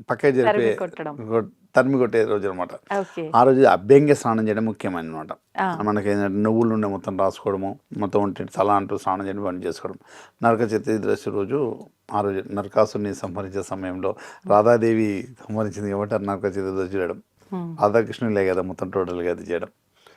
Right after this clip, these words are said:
Speaker 1: ఆ రోజు నరక చతుర్దశి రోజు స్వామివారి, ఆ రోజు ఖచ్చితంగా ముఖ్యమైనది నరక, ఆ, మనకు అభ్యంగ స్నానం చేయడం ముఖ్యమైనది.
Speaker 2: ఓకే.
Speaker 1: అభ్యంగ స్నానం చేయడం, ఇంకా సాయంత్రం టైంలో దీపారాధన చేయడం,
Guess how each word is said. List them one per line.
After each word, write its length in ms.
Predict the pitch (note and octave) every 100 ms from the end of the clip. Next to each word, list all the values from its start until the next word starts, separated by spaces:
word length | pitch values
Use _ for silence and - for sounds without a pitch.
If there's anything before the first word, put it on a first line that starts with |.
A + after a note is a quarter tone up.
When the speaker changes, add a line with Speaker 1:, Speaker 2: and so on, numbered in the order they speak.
| _ _ _ _ _ -
Speaker 1:
ఆ 140 | A2
రోజు 260 | A2+ A2 C3+
నరక 300 | C3+ G#2 G2
చతుర్దశి 580 | A2 G#2 G2 F#2+ F#2 G2+
రోజు 320 | G#2+ D3 D#4+ -
స్వామివారి, 460 | A2 G#2 G2+ G2+
ఆ 180 | - G2+
రోజు 180 | A2 -
ఖచ్చితంగా 440 | A2+ - B2 B2+
ముఖ్యమైనది 600 | A2 - A2+ G#2+ B2+ D#3
నరక, 240 | A#2 G#2+ A2+
ఆ, 360 | - A2 G#2+
మనకు 760 | G#2 G#2+ G#2+ G2 G2+ F#2+ F#2+ -
అభ్యంగ 360 | F#2+ A2+ A#2 A2
స్నానం 280 | - G2+ G2+
చేయడం 240 | A2+ C3+
ముఖ్యమైనది. 420 | A#2 - E2+ F2 - _ _ - G3
Speaker 2:
ఓకే. 180 | -
Speaker 1:
అభ్యంగ 220 | A#2+ A#2 A2
స్నానం 240 | A2 G#2
చేయడం, 240 | A2 A2+
ఇంకా 420 | F3 - - - B2+
సాయంత్రం 460 | - A2 G#2 G#2
టైంలో 280 | G2+ G2+ G2+
దీపారాధన 640 | G2 G2 G#2+ G#2 G2+ G#2
చేయడం, 340 | G2 G#2 C3